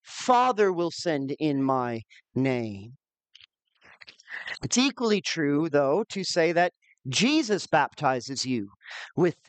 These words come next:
his Holy Spirit. When John the Baptist is asked, "Are,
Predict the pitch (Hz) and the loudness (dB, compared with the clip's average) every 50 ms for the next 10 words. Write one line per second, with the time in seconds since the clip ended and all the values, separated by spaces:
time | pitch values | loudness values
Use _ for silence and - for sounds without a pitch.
0 | _ - - 180 180 156 139 - - - 160 151 143 139 135 131 - - - - | _ -4 0 2 2 2 0 -4 -2 2 2 2 2 0 -4 -6 -8 -8 -4 -2
1 | 123 113 107 113 117 - _ - - - _ _ _ _ _ _ _ _ _ _ | -2 -2 -2 -6 -14 -20 _ -20 -20 -20 _ _ _ _ _ _ _ _ _ _
2 | - - - - - - - - - 185 202 202 190 165 135 - 208 202 208 220 | -16 -10 -8 -6 -6 -6 -6 0 2 2 2 2 0 -4 -2 2 4 4 4 4
3 | 214 202 190 156 196 214 233 247 - - - 165 135 - - - 165 170 123 156 | 2 0 2 2 4 4 4 2 0 -2 -4 -4 -4 -4 -4 -2 0 0 0 0
4 | - 165 190 202 196 170 156 - - - - 165 175 175 | 2 2 4 4 4 2 0 -4 -10 -4 0 2 2 2